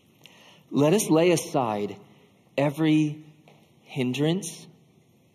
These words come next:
and the sin that so easily ensnares us. And let us run with endurance the race that lies before us, keeping our eyes on Jesus,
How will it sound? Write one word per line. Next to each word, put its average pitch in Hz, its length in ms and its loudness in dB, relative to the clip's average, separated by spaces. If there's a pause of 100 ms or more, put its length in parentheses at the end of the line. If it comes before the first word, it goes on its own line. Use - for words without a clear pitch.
(680)
and 139 160 -4
the 120 100 -2
sin 170 480 0
that 165 160 0
so 139 300 2
easily 160 460 2
ensnares 131 580 -2
us. 135 400 -10 (920)
And 131 180 0
let 165 140 4
us - 180 0
run 190 160 2
with 185 140 0
endurance 160 500 0
the 147 120 0
race 147 320 2
that - 80 -2
lies 139 320 2
before 143 440 2
us, 131 200 -2
keeping 180 420 0
our 143 180 2
eyes 160 540 2 (240)
on 117 300 -2
Jesus, 170 800 0